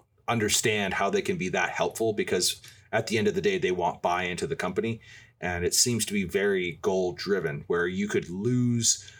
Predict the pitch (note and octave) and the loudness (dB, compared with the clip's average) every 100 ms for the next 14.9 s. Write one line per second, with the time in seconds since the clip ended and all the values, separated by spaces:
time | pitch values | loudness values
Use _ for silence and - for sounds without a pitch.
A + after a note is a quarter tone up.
0 | - - - - A#2+ G#2 - G#2+ G2+ F2 | -20 -20 -20 -4 -2 0 -2 0 -2 -2
1 | E2+ - _ _ A#2+ G#2 F2 G#2+ G#2+ C3+ | -4 -8 _ _ -2 -2 0 2 2 2
2 | E3+ - F#2+ - G2+ F#2+ F#2+ - - _ | -2 -2 -2 0 0 2 0 -2 -10 _
3 | _ _ _ _ _ - _ - C3+ B2 | _ _ _ _ _ -20 _ -2 0 2
4 | A2+ F#2+ E2+ D2 C#2+ - D#2 - - - | 2 2 0 -2 -4 -4 -2 -2 -4 -8
5 | - - _ - _ - - _ _ - | -8 -8 _ -20 _ -20 -20 _ _ -8
6 | - - - - F3 - A2+ - - - | -8 -10 -14 -4 2 4 2 -2 -12 -20
7 | - _ - A#2 A#2+ B2+ A#2 A#2 G#2 - | -20 _ -4 -2 0 0 2 2 0 -2
8 | _ _ _ - A2 - B2+ - A2+ G#2+ | _ _ _ -2 2 2 0 0 0 0
9 | G2+ G2+ - G#2 F#2+ F2 E2+ - - _ | -2 -4 -2 0 0 0 -2 -6 -10 _
10 | _ _ - F#2+ E2+ D#2+ D2+ D2 - - | _ _ -2 0 2 2 -2 -6 -10 -20
11 | _ _ _ _ - A#2+ - - - A2+ | _ _ _ _ -10 -4 -2 0 0 2
12 | F2+ - C2+ - - F2 A#2+ - - - | 2 2 -2 -6 -6 -2 -4 -6 -16 -18
13 | - - - C#3 A#2 A2 A#2 B2 D3 C3+ | -20 -6 0 2 2 2 0 0 2 2
14 | B2+ A2 G#2+ G2 F2 F2+ F#2+ - | 0 -6 -4 0 2 2 0 -6